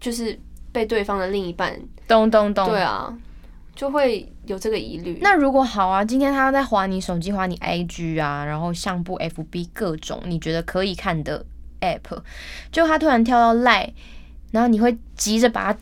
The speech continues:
Speaker 2: 拿走，这样不是会看起来很像你有，你有，你有毛病吗？<laughs>
Speaker 1: 他可能会先问我，“你的 Line 密码是多少？” <laughs> 因为我 Line 有设密码。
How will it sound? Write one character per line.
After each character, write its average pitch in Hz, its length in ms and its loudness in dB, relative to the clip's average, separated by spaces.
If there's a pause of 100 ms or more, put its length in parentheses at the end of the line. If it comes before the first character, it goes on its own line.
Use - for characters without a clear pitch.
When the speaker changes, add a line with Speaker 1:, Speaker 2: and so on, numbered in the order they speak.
(120)
Speaker 2:
拿 196 240 6
走， 214 180 4
这 247 120 2
样 233 120 6
不 190 120 0
是 214 120 0
会 233 120 2
看 226 180 0
起 180 60 0
来 165 60 0
很 170 80 -2
像 196 200 0
你 180 60 -2
有， 170 220 -2 (100)
你 208 80 -2
有， 202 220 0 (100)
你 247 80 2
有 233 60 6
毛 208 280 6
病 185 200 0
吗？ 147 300 -4
<laughs> 240 60 -2 (680)
Speaker 1:
他 - 280 0
可 302 100 6
能 254 80 4
会 330 100 4
先 311 140 2
问 294 160 4
我 214 180 -2 (360)
，“你 208 100 -4
的 214 120 2
Line 240 180 4
密 240 100 2
码 202 180 0
是 226 140 -4
多 190 180 -6
少？” - 180 -6
<laughs> 262 200 2
因 285 140 8
为 523 1300 6
我 311 100 6
Line 311 300 4
有 220 60 -2
设 247 240 0
密 269 120 4
码。 254 260 0